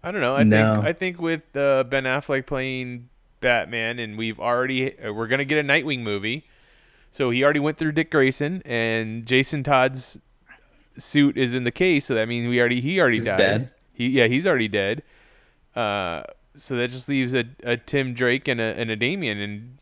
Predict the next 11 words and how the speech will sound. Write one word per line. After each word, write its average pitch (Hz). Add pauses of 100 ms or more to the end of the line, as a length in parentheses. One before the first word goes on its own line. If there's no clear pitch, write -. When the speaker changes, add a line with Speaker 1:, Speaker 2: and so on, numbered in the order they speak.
Speaker 1:
Ben 120
Affleck 127
being 123
older, 151
he 139
could 127
definitely 131
have 127
a 110
son. 147 (800)
Speaker 2:
Yeah, 120